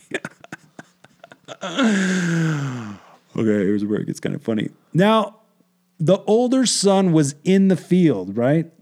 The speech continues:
Doing his duties, his responsibilities. And he came and draw, and drew near to the house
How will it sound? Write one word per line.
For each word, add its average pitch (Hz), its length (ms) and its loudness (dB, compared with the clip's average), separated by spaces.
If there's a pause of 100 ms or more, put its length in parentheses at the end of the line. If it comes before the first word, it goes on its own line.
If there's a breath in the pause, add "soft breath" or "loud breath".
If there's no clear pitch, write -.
(160)
Doing 143 220 4
his 139 140 0
duties, 131 380 2
his 120 100 -2
responsibilities. 120 1080 -2
And 151 160 2
he 147 120 2
came 208 720 -2
and 123 180 -2
draw, 139 680 2
and 123 140 -2
drew 135 260 0
near 135 240 2
to 131 60 2
the 117 140 -6
house 98 640 -10